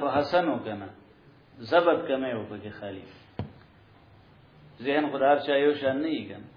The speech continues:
نو دغه نقصان پوره شو۔ تعدد د طرق دا جبیره وګرځېده د څه؟ د ضبط د نقصان۔ نو دا صحیح لغیره۔ او که تعدد نه وي، نو حسن خو دې کنه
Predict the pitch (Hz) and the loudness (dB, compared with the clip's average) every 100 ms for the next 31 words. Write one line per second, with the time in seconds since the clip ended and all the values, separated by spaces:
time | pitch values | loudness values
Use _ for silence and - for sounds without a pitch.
0 | - - - - 120 131 139 175 185 190 | -20 -20 -20 -18 -8 -6 4 8 10 10
1 | 185 151 147 - 170 160 151 135 123 104 | 10 6 0 2 6 6 6 0 -2 -6
2 | - - - - - - 139 151 151 190 | -12 -20 -20 -20 -8 4 8 8 8 6
3 | 185 - 160 - 156 170 143 156 160 156 | 2 2 2 2 2 2 4 8 10 10
4 | 151 147 156 160 143 139 131 135 131 131 | 4 4 4 6 4 2 -2 -2 -4 -6
5 | 127 175 143 - - - - - _ _ | -2 0 0 -2 -12 -20 -20 -20 _ _
6 | _ - - - 135 135 151 151 135 120 | _ -20 -20 -6 -2 0 2 2 0 -2
7 | 120 117 - 123 110 107 - 117 117 127 | -6 -6 -6 -6 -6 -8 -10 -4 0 2
8 | 127 - 123 127 147 165 - 113 107 104 | 2 -2 -2 0 0 -2 -6 -6 -6 -8
9 | 98 - 90 - - _ _ _ _ _ | -10 -14 -18 -20 -20 _ _ _ _ _
10 | _ _ _ _ _ _ _ _ _ _ | _ _ _ _ _ _ _ _ _ _
11 | 117 131 139 151 151 151 156 170 185 175 | 0 0 2 0 6 8 8 6 2 2
12 | 185 156 - - - - - 110 113 131 | 2 2 -2 -8 -18 -20 -18 -12 -6 -4
13 | - 147 127 123 131 - 92 | -2 -2 -4 -6 -6 -8 -14